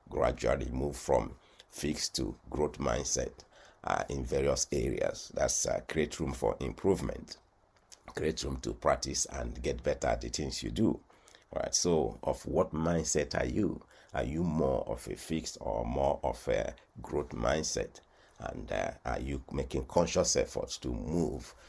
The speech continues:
from fixed to growth in certain areas of your life? Right. Uh, we can equally look at, uh,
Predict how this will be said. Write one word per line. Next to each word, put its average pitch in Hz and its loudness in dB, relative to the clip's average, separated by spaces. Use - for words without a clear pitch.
from - 0
fixed - 0
to 69 0
growth 62 -2
in 69 -2
certain 73 2
areas 67 0
of 57 -6
your - -2
life? 67 2
Right. - -4
Uh, 62 2
we 78 -2
can 69 0
equally 85 2
look 85 2
at, 71 6
uh, 67 8